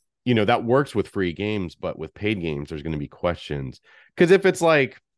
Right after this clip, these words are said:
"Here's the sixty dollar Assassin's Creed brand new game, buy it on console or P C for sixty bucks," um, if you want the iPhone version, it's an extra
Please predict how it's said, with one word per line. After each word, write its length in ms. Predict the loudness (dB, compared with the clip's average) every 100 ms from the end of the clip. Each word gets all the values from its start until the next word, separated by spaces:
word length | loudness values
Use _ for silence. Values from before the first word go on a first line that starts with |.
| _ _ _ _ _ -2
"Here's 260 | 2 2
the 80 | -2
sixty 380 | -4 -6 -4 -2
dollar 560 | 0 0 0 -2 -4 -10 _ _
Assassin's 420 | -8 -4 -2 -4 -8
Creed 300 | -4 -2 -2
brand 220 | -2 0
new 100 | -2
game, 460 | -2 -2 -2 -6 -12 _ _ _ _
buy 160 | -2 0
it 60 | -2
on 120 | -4
console 380 | -4 -6 -4 -6
or 80 |
P 160 | -6 -10
C 200 | -6 -6
for 120 | -6
sixty 320 | -8 -8 -8
bucks," 460 | -4 0 0 -4 _ _ _ _ _ -6
um, 260 | -4 -4
if 100 | -4
you 60 | -2
want 120 | -2
the 60 | -2
iPhone 300 | -2 -2 -2
version, 300 | -2 -2 -6
it's 180 | -8
an 100 | -8
extra 320 | -10 -10 -10